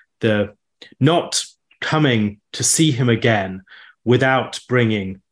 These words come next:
um, "Don't s-, see my face empty-handed,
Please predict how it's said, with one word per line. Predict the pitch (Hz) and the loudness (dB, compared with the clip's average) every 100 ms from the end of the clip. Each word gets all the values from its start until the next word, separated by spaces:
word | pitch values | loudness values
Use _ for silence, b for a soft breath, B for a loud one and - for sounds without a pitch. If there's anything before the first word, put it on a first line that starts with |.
| _ - | _ -10
um, | 110 101 98 98 _ _ _ _ | -6 -6 -8 -10 _ _ _ _
"Don't | - 151 | 0 0
s-, | 165 - - _ _ | 0 -6 -10 _ _
see | - 185 | -2 2
my | 175 143 135 | 4 4 2
face | 131 117 | 2 2
empty-handed, | 127 113 - 107 113 110 101 95 | -2 -4 -6 -6 -4 -2 -4 -10